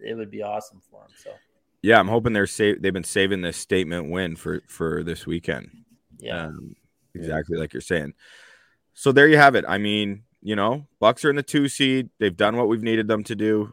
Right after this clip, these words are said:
Speaker 2: Uh, not always in the fashion expected, but they've also had a lot to deal with from the injury front and just various forms of adversity. And that tends to be when Tom Brady gets his scariest for opponents anyway.
Speaker 1: Wow.
Speaker 2: So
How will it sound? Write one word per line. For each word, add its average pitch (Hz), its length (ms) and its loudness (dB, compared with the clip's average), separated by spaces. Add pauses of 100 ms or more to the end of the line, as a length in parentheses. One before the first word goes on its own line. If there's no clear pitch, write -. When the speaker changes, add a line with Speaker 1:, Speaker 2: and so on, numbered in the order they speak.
(120)
Speaker 2:
Uh, 87 180 -6
not 101 300 -2
always 107 300 0
in 107 60 -10
the 101 100 -6
fashion 107 540 -4
expected, 101 720 -4
but 98 140 -4
they've 98 120 -2
also 110 220 -2
had 107 100 0
a 98 40 -4
lot 95 220 -2
to 107 80 -14
deal 98 240 -2
with 98 260 -4 (260)
from 98 140 -8
the 80 100 -8
injury 104 300 0
front 98 560 -4
and 82 420 -8
just 101 180 -8 (380)
various 113 300 2
forms 104 260 0
of 95 100 -8
adversity. 95 600 0 (300)
And 113 100 -8
that 123 140 0
tends 143 320 -2
to 190 100 -2
be 156 160 -2
when 131 140 -4
Tom 117 220 -2
Brady 107 220 2
gets 98 240 -2
his 101 140 -6
scariest 90 560 -2
for 92 140 -4
opponents 90 420 -8
anyway. 85 300 -8
Speaker 1:
Wow. 87 60 -8
Speaker 2:
So 82 320 -6